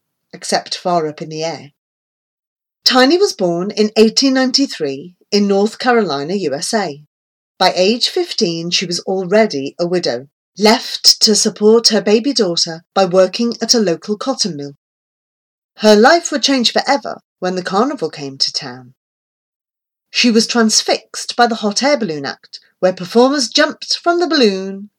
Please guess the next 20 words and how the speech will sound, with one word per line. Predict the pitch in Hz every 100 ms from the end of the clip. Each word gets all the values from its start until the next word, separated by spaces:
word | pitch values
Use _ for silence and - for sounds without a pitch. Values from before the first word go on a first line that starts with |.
| -
with | 147
parachutes. | - 175 175 175 123 - _ - - - _ _ _ _ _ _ _ _ _
Tiny | - 339 403 370 185 165
begged | - 254 202 156 - -
the |
group | - 180 196 -
leader, | 208 87 - 82 - _ _
Charles | - 220 190
Broadwick, | - 214 190 170 - - - - _ _ -
to | 226
let | 202 185
her | 226
join | 226 185 165
the | 233
act, | 247 - - - _ _ _ _ -
and | 202 202
in | 185 185
nineteen | 185 208 208 269 285 294 294
oh | 240 240
eight | 185 170 _ - -